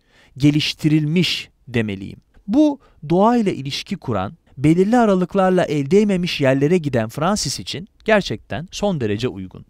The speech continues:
Ve tabii ki ortada gördüğümüz eşeği Averno Dağı'na götürdükten sonra stigmatası olacak. Francis etrafındaki manzarayla birlikte ulvileşiyor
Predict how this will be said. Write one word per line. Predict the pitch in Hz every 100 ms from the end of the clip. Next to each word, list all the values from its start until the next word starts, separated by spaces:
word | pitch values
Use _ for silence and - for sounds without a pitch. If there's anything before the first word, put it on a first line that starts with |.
| -
Ve | 220
tabii | 247 262 156
ki | - 139 196 _ _ -
ortada | 160 - 185
gördüğümüz | 214 160 123 117 110 127 -
eşeği | 123 113 - 123 123 - - -
Averno | 123 185 208 165 127
Dağı'na | 120 117 117
götürdükten | 117 135 143 131 135 - 196 190
sonra | - - 117 123 202 - -
stigmatası | - 190 160 143 - 101 113
olacak. | 101 98 - - _
Francis | - 165 196 170 147 196 - -
etrafındaki | 165 - 175 165 185 180 -
manzarayla | 156 165 185 202 196 147 117
birlikte | 117 113 - 185
ulvileşiyor | 170 139 127 120 113 - 104 143